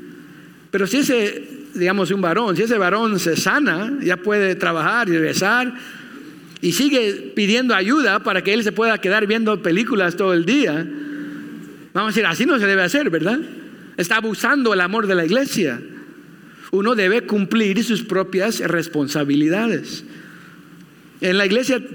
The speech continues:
tesalónica, quizá habían dos factores que, que los detenían de trabajar. Primero había el factor cultural. La, la, la cultura griega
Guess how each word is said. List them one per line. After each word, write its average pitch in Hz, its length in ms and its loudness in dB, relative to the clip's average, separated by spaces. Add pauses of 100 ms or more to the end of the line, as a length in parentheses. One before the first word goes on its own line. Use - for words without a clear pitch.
(920)
tesalónica, 170 1300 0
quizá 220 380 0
habían 214 320 2
dos 214 280 -2
factores 180 640 0
que, 156 320 0 (320)
que 151 380 2
los 156 220 2
detenían 175 500 2
de 165 80 2
trabajar. 160 560 0
Primero 175 320 2
había 180 180 2
el 175 100 2
factor 175 680 -2
cultural. 160 720 0
La, 143 220 0
la, 143 160 2
la 147 180 2
cultura 180 420 0
griega 170 640 2